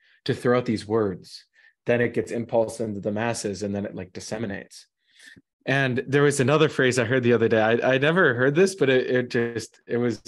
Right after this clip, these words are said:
it was really interesting. Um, it's apparently from some congressman from back in the sixties. I forget his name, but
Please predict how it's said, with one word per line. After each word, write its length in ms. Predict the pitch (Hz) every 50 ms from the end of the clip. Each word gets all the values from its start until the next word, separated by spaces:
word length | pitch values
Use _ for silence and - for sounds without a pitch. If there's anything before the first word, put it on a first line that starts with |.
| - - _ _ _ _ _ _ _ _ -
it 60 | -
was 120 | 123 120 131
really 220 | 139 151 147 131
interesting. 540 | 127 123 113 107 101 - - 98 92 92 95 - _ _ _ _ _ - _ _ _ _ - -
Um, 480 | 123 123 117 107 98 98 95 92 92 - _ _ _ _ _ _ _ _ _
it's 160 | - 143 139
apparently 360 | - 143 165 170 185 185 180 165
from 220 | 170 - 151 147
some 360 | 139 - - 135 123 120 107 101
congressman 540 | - - 127 123 120 123 113 - 113 107
from 100 | 90 - 104
back 140 | 107 101 98
in 60 | 104
the 60 | 98
sixties. 540 | - - 98 90 - - 95 - - - - -
I 120 | - 107 98 85 - _
forget 180 | - 101 104 95
his 140 | 92 -
name, 180 | 90 82 82 95 -
but 240 | - 107 104 104